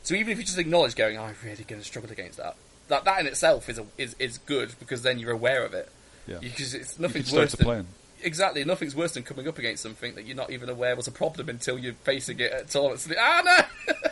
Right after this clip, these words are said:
Speaker 2: Yeah, I, I often
Speaker 1: Yeah.
Speaker 2: find as I'm assembling and, and painting my units that I, th-, I, I run through those. Okay, so what am I gonna do with this if I'm
Speaker 1: Yeah,
Speaker 2: facing a, a
Speaker 1: yeah,
Speaker 2: heavy
Speaker 1: yeah.
Speaker 2: tank or something?
Speaker 1: Yeah, and, and, yeah, and I always find the first eight hundred points of a list are the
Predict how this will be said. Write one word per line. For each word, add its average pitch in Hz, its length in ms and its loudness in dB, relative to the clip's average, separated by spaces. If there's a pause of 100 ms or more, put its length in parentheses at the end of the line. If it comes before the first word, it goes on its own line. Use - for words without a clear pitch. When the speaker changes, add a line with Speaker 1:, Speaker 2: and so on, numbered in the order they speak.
(180)
Speaker 2:
Yeah, 123 320 6 (100)
I, 127 80 4
I - 40 6
often 143 200 8
Speaker 1:
Yeah. 135 140 6
Speaker 2:
find 120 240 0
as 110 120 0
I'm 110 260 -4
assembling 110 600 -2
and, 95 220 -8 (100)
and 98 160 -10
painting 101 580 -4 (100)
my 92 100 -8
units 92 640 -8
that 92 140 -8
I, 95 80 -4
th-, - 240 -8 (180)
I, 104 60 -4
I - 20 0
run 101 240 -4
through 101 220 -2
those. 87 400 -6 (160)
Okay, 95 220 -8
so 95 140 -6
what 98 140 -4
am 98 60 -8
I 92 40 -6
gonna 90 200 -10
do 90 160 -8
with 85 140 -10
this 87 220 -10
if - 120 -10
I'm - 80 -10
Speaker 1:
Yeah, 107 140 -6
Speaker 2:
facing 85 280 -12
a, 82 100 -14
a - 60 -16
Speaker 1:
yeah, 98 120 -10
Speaker 2:
heavy 87 200 -12
Speaker 1:
yeah. 104 120 -8
Speaker 2:
tank - 120 -12
or - 60 -14
something? - 340 -14 (220)
Speaker 1:
Yeah, - 240 -8
and, 139 100 -4
and, 143 220 -2 (160)
yeah, 127 180 -2
and 147 80 0
I 160 80 4
always 165 220 2
find 127 240 0
the 123 60 -8
first 156 340 -2 (360)
eight 143 200 -2
hundred 123 240 -8
points 117 240 -2
of 117 80 -10
a - 20 -4
list 110 180 -8
are 113 60 -14
the 110 100 -10